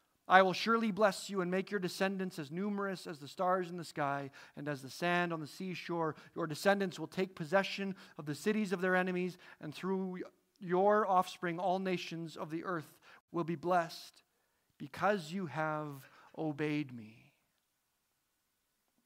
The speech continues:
What an incredible story. A strange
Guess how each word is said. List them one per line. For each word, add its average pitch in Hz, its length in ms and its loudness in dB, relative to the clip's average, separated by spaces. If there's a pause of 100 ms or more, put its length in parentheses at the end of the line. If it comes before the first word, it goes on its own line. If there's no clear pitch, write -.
(2250)
What 165 160 -6
an 160 100 -6
incredible 170 460 -4
story. 139 440 -12 (3000)
A - 40 -16
strange 190 1000 -2